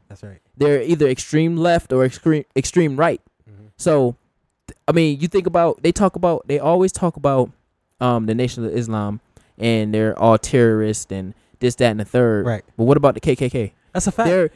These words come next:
Speaker 2: they're literally
Speaker 1: Yo, that
Speaker 2: listed
Speaker 1: is
Speaker 2: as
Speaker 1: a
Speaker 2: a
Speaker 1: fact.
Speaker 2: Christianity
Speaker 1: That is a
Speaker 2: group.
Speaker 1: fact. That is a fact. Still
Speaker 2: Christian
Speaker 1: confuses,
Speaker 2: group.
Speaker 1: still confuses me.
Speaker 2: And they literally slaughtered, and they're still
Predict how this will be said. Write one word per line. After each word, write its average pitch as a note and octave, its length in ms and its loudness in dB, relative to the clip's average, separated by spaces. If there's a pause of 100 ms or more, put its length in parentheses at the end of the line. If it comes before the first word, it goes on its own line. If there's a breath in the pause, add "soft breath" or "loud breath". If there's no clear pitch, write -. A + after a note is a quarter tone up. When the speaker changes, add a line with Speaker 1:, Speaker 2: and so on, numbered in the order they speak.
Speaker 2:
they're F#3 120 2
literally A#3 500 0
Speaker 1:
Yo, G#3+ 60 0
that F#3+ 60 -6
Speaker 2:
listed A3 420 -2
Speaker 1:
is - 60 -20
Speaker 2:
as F#3 240 0
Speaker 1:
a E3 60 2
Speaker 2:
a D3 40 0
Speaker 1:
fact. D#3 140 -4
Speaker 2:
Christianity G3+ 1120 0
Speaker 1:
That C3 60 -10
is A#2+ 180 -18
a A2 80 -18
Speaker 2:
group. F#3 300 2
Speaker 1:
fact. - 220 -10 (180)
That G2+ 180 -18
is F#2 160 -16
a F2+ 80 -18
fact. - 420 -20
Still - 80 -20
Speaker 2:
Christian A#3 440 2
Speaker 1:
confuses, G#3 320 2
Speaker 2:
group. - 100 -14 (260)
Speaker 1:
still B2 220 -14
confuses G2 400 -20 (100)
me. F#2 200 -20
Speaker 2:
And F#3 360 4 (320)
they G#3 500 2
literally G3 580 0
slaughtered, F3+ 680 0
and D3 160 -4
they're F#3 120 4
still G3+ 640 0